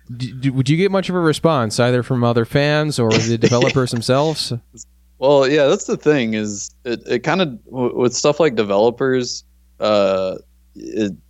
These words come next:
Speaker 2: kinda depends on what time, like, you, you either get the people that are, like,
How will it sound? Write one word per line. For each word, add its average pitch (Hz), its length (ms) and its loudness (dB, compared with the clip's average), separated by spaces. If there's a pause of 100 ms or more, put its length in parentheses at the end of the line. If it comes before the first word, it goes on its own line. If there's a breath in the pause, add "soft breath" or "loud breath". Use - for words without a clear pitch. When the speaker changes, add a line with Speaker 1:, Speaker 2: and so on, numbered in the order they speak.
(140)
Speaker 2:
kinda 127 200 0
depends 113 380 2
on 104 100 4
what 104 140 0
time, 104 300 -2
like, 92 260 -2 (580)
you, 110 140 2
you 110 140 4
either 127 200 4
get 113 260 2 (640 soft breath)
the 101 80 -12
people 107 520 2
that 95 260 -2 (480)
are, 104 100 -2
like, 92 460 -4